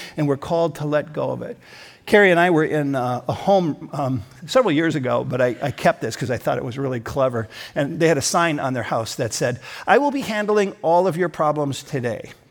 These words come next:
I will not need your help. So relax and have a great day."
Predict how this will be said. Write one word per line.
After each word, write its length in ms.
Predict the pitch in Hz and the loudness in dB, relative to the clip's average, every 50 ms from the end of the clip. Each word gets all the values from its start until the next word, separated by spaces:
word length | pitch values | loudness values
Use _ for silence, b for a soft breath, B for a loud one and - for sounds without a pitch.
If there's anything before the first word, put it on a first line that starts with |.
| _ - | _ -2
I 80 | 165 165 | 0 2
will 100 | 156 180 | 2 2
not 220 | 220 285 254 170 | 0 -2 -2 -2
need 160 | 151 139 123 127 | -2 -2 -2 -2
your 80 | 120 | -4
help. 360 | 95 127 117 135 - - - - - - _ _ _ _ _ _ _ _ _ _ _ _ _ | -6 -4 -4 -4 -4 -4 -6 -12 -20 -20 _ _ _ _ _ _ _ _ _ _ _ _ _
So 160 | - - 320 285 | -4 0 0 4
relax 560 | 277 277 247 196 131 - - - - - - _ _ - | 4 4 4 4 2 -2 -8 -16 -20 -20 -20 _ _ -8
and 140 | 151 127 | -4 -4
have 160 | 110 107 95 98 | -2 -4 -4 -6
a 40 | |
great 220 | 90 101 113 - - | -10 -12 -14 -16 -16
day." 160 | - 285 - | -18 -18 -18